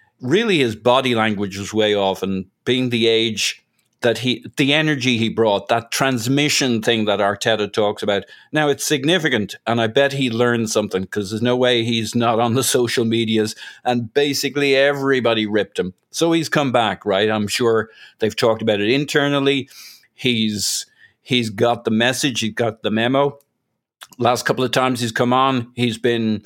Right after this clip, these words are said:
energy, he's been effort. Uh, that is a really good cutback. I mean, <clears throat> we can over-egg where a ball goes in the box. Look, they put it into good areas. After that, it's the other player's job to get onto it.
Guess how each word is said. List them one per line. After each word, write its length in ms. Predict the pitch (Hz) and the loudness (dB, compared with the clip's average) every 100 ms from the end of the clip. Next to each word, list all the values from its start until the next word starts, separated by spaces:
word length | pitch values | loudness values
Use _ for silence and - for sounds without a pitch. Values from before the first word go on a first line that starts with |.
| - - - | -16 -14 -4
energy, 600 | 131 131 123 117 123 120 | 0 0 -2 0 0 0
he's 180 | 110 113 | -2 -2
been 200 | 117 107 | -2 0
effort. 560 | 120 131 - 131 117 - - _ _ - | -2 0 0 -2 -2 -12 -16 _ _ -2
Uh, 220 | 113 110 92 | 0 0 0
that 200 | 139 156 | 0 2
is 220 | 151 165 | 2 2
a 80 | 156 | 2
really 260 | 127 139 127 | 2 2 2
good 280 | 127 113 - | 0 0 0
cutback. 520 | 127 117 95 92 - | -2 2 0 0 -4
I 60 | |
mean, 320 | 98 107 101 90 _ | -2 -2 -2 -8 _
<clears throat> 680 | 196 - _ - 131 - _ | -6 -6 _ -8 -8 -8 _
we 200 | 123 127 | -4 -4
can 260 | 123 135 120 - | 0 0 0 2
over-egg 600 | 156 156 147 135 127 117 - | 2 2 2 2 2 -2 -6
where 320 | 120 127 127 127 | 0 2 2 2
a 60 | |
ball 360 | 113 120 117 120 | 2 2 2 2
goes 300 | 117 113 117 | 2 2 2
in 120 | 110 | 0
the 80 | 101 | 0
box. 480 | 113 123 123 - - - - - _ | 2 2 0 -8 -8 -18 -20 -20 _
Look, 320 | 104 113 - - | -2 -2 -2 -4
they 120 | 117 | -4
put 220 | 113 131 | 0 -2
it 80 | 131 | 0
into 200 | 127 117 | -2 -4
good 240 | 110 120 | -2 0
areas. 560 | 113 117 110 104 95 - _ _ _ _ _ _ - - | 2 0 0 -2 -2 -8 _ _ _ _ _ _ -18 -6
After 320 | - 120 123 127 | 0 0 0 0
that, 200 | 117 113 | 2 0
it's 200 | 107 - | -4 -2
the 160 | 123 | 0
other 160 | 120 117 | 2 0
player's 500 | 113 120 113 110 104 | 0 2 2 0 -2
job 300 | 123 113 101 | 0 0 0
to 60 | 110 | -2
get 160 | 110 | 0
onto 320 | 104 107 101 | 2 0 -2
it. 120 | 98 | -4